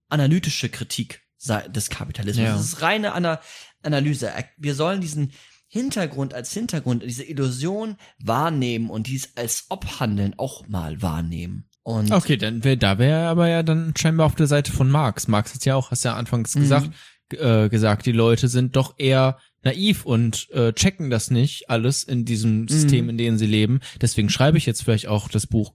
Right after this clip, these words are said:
Speaker 2: Das Kapital, um die mal aufzuklären. Da scheint jetzt so, als wär Cicek dann vielleicht doch,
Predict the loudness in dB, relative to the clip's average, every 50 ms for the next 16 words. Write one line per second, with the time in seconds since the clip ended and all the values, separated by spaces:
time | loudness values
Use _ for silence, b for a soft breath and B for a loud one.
0 | _ _ -4 -4 -4 -2 -4 -2 -2 -2 -2 -2 -2 0 2 2 2 0 B B
1 | B B B 0 2 2 4 4 4 4 4 4 2 2 2 0 -2 -4 -4 -4
2 | -4 -2 0 2 2 2 0 0 -2 b b b b b b b b b _ _
3 | _ -6 -6 -4 -2 0 2 4 4 2 2 4 4 4 4 2 2 2 0 0
4 | 0 0 -4 0 0 0 2 2 2 2 2 4 4 2 2 4 2 0 0 0
5 | -4 -14